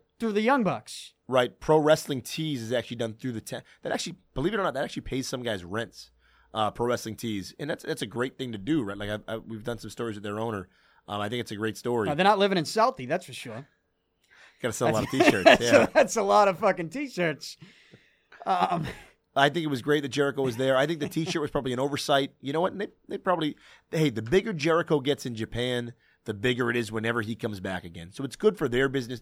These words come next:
Speaker 2: And you know the end game is to come back. The end game isn't to stay in New Japan, right? The end game is always to come back to W W E.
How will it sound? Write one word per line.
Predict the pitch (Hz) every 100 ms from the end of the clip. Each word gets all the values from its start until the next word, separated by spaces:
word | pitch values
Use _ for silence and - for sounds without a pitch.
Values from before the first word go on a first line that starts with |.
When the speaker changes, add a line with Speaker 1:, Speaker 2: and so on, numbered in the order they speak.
| -
Speaker 2:
And | 139
you | 156
know | 233
the | 120 110
end | 156 113
game | 98 98
is | 92
to |
come | 104 90
back. | 85 107 104 _ _ _ -
The | 127 139
end | 143
game | 135 123
isn't | 113 110
to |
stay | 95 - 110 104
in | 98
New | 101
Japan, | 95 - 110 123 101
right? | 107
The | -
end | 147
game | 135
is |
always | 127 131
to | 120
come | - 110
back | 107 104
to |
W | 101 104
W | 101 98
E. | 101 90